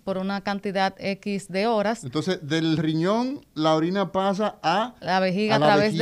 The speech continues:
Speaker 2: vejiga,
Speaker 1: uréter.
Speaker 2: a través de
Speaker 1: Del uréter.
Speaker 2: que son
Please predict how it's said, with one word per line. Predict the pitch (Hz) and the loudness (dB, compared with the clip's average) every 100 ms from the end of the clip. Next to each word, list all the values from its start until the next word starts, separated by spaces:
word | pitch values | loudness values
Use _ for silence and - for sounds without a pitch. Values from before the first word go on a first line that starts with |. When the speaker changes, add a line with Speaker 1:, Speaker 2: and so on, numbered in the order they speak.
| 214 | 2
Speaker 2:
vejiga, | 190 | 0
Speaker 1:
uréter. | 160 143 143 | -2 -2 -2
Speaker 2:
a | |
través | 139 151 160 180 | 0 2 2 2
de | 170 214 233 - | 2 2 0 -4
Speaker 1:
Del | 170 202 | 0 2
uréter. | 196 180 175 - 147 | 2 2 0 -2 -4
Speaker 2:
que | 151 | -4
son | 143 165 180 220 240 | -2 0 0 0 -6